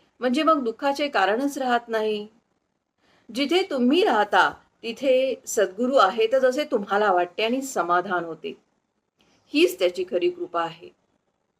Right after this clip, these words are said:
श्रद्धेने जे काम होते ते तपश्चर्येने होत नाही. आपल्या गुरूंनी सांगितल्याप्रमाणे वागणे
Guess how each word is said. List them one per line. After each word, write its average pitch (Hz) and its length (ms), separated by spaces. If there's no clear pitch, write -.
श्रद्धेने 240 600
जे 294 120
काम 208 320
होते 202 380
ते 262 180
तपश्चर्येने 240 680
होत 180 220
नाही. 165 300
आपल्या 262 300
गुरूंनी 240 380
सांगितल्याप्रमाणे 220 840
वागणे 196 440